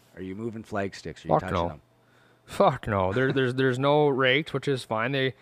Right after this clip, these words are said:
Speaker 2: if a ball goes in the bunker, you can, like, use your foot and place it, which is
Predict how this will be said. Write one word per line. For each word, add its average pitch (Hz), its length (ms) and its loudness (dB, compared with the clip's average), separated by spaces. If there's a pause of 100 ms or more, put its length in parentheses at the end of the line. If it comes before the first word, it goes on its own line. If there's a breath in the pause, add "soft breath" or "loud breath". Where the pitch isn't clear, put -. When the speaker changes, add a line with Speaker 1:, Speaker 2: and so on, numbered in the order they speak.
(300 loud breath)
Speaker 2:
if 135 80 -2
a 127 80 0
ball 123 240 6
goes 127 140 2
in 127 60 -2
the 123 60 0
bunker, 117 340 0
you 117 140 2
can, 117 200 -4
like, 110 160 0 (180)
use 123 180 -2
your 113 80 2
foot 117 300 -2
and 110 220 -10 (400 soft breath)
place 117 280 0
it, 139 100 -4 (100)
which 123 100 -10
is 117 200 -6